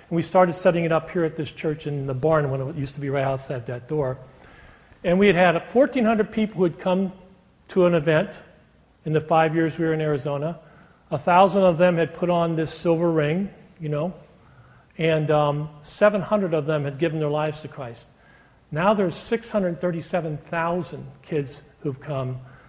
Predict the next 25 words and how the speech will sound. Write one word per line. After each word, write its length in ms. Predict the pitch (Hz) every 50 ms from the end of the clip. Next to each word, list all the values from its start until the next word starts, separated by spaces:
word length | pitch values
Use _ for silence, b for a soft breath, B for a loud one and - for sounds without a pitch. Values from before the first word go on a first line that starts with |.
| b b
Hundred 480 | - - - 185 180 175 175 160 139
twenty 240 | - - 175 160 156
thousand 640 | - - - - - 160 151 165 175 175 160 - 156
of 140 | 143 135 127
them 320 | 131 127 123 127 123 123 - -
have 140 | 147 123 120
given 180 | 131 127 120
their 100 | 120 120
lives 300 | 113 117 117 117 110 -
to 80 | - -
Christ. 440 | - - - 120 113 110 - - - b b b b b b b b -
And 160 | 151 135 131
so 220 | 131 - 151 147
they 100 | 139 147
wear 220 | 139 147 165 175 175
this 240 | 180 170 - -
ring. 180 | 202 185 165 160
The 80 | 156 156
idea 320 | 160 156 139 160 156 151
is 180 | 151 143 - - B B B B B B B B
they 80 | _ 143
put 220 | 139 - 180 -
the 100 | - 165
ring 200 | 160 170 170 170
on 360 | 160 160 160 175 202 220 208